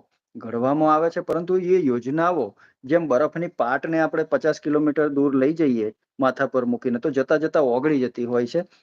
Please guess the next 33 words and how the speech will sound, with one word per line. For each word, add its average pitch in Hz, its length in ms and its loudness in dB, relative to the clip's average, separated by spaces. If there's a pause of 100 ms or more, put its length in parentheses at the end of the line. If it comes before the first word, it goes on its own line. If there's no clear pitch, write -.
(140)
એવી 190 120 2
રીતે 202 180 2
ઘણી 139 300 0
બધી 185 340 2
યોજનાઓની 160 640 2
અંદર 139 340 2 (340)
જે 147 120 -2
ઉપરથી 175 420 0
ભંડોળ 127 420 2
આવતું 170 320 2
હોય 170 160 4
છે 170 120 -2
અને 180 140 -2
ખરેખર 156 460 -2
એનો 170 180 0
જે 180 120 2
લાભ 123 400 2 (800)
નીચલા 170 420 0
લેવલ 185 320 0
સુધી 196 260 -2
પહોંચવો 208 420 0
જોઈએ 151 180 0
એ 190 40 -2
નથી 202 260 -2
પહોંચતો. 117 460 -6 (240)
એ 165 100 -8
ખૂબ 202 240 0
દુઃખની 202 380 0
વાત 123 240 -2
છે 123 140 -14
અને 208 200 -6
એના 190 220 2
કારણે 185 500 0